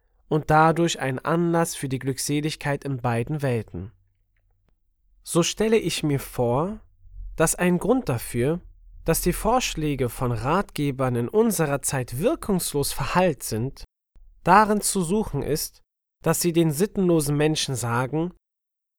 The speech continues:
„Beneidet nicht, seid nicht gierig, hasst nicht, seid nicht verbohrt,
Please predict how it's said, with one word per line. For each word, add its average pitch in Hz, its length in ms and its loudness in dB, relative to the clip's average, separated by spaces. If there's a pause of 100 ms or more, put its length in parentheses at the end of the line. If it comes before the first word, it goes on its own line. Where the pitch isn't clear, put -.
(120)
„Beneidet 143 680 4
nicht, - 420 -6 (380)
seid 190 420 -2
nicht 160 260 0
gierig, 139 680 -2 (540)
hasst - 580 0
nicht, - 420 -8 (400)
seid - 460 0
nicht 180 180 4
verbohrt, 143 600 -2